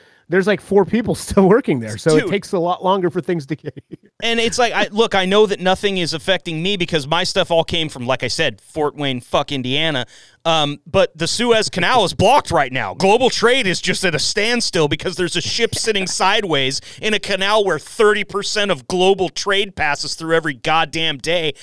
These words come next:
Speaker 2: So, I mean, why not? What more twenty twenty-one thing could have happened than somebody's like, "Hold my beer, watch this," and blocks the Suez Canal?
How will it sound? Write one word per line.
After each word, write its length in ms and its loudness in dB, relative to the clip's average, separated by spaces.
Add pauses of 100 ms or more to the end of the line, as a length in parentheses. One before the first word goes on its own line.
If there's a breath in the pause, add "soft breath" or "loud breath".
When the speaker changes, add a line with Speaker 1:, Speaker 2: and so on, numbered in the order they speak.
(160 loud breath)
Speaker 2:
So, 380 4
I 220 -2
mean, 240 -2
why 220 4
not? 300 -2
What 300 0
more 260 4
twenty 360 -2
twenty-one 680 -2
thing 280 -2
could 160 -4
have 100 -6
happened 440 -2 (240 loud breath)
than 160 0
somebody's 480 0
like, 160 -2
"Hold 220 2
my 120 2
beer, 200 4
watch 360 4
this," 300 0
and 300 -6
blocks 520 2
the 120 0
Suez 500 2
Canal? 500 -2